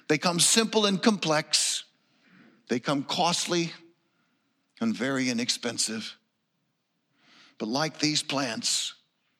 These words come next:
you and I need to support the encouragement, the plan, or our spirituality will grow in confusing ways. Our fruit will get all tangled.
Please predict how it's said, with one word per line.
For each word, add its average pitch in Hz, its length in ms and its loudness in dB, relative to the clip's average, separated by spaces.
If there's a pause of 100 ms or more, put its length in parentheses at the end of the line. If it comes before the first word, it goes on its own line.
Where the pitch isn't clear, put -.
(1000)
you 143 260 2
and 151 100 2
I 143 260 2
need 131 200 4
to 135 80 2
support - 1040 0 (1600)
the 123 100 -2
encouragement, 139 1000 -4 (1040)
the 120 80 -6
plan, 131 680 -2 (800)
or 131 160 2
our 127 120 4
spirituality 147 800 2
will 131 120 4
grow 143 340 4
in 135 80 2
confusing 131 640 2
ways. 127 480 -2 (580)
Our 147 160 2
fruit 180 380 2
will 131 120 4
get 135 180 4
all 143 200 6
tangled. 143 560 0